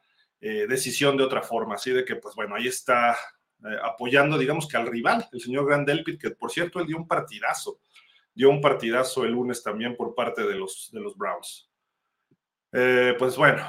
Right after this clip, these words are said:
vámonos, eh, déjenme ver por acá.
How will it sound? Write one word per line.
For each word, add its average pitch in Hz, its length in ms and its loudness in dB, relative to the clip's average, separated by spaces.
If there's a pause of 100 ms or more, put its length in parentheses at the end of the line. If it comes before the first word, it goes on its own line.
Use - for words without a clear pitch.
(240)
vámonos, 160 1040 0
eh, 175 320 4
déjenme 120 300 -2
ver 156 520 0
por 107 140 -4
acá. 170 460 0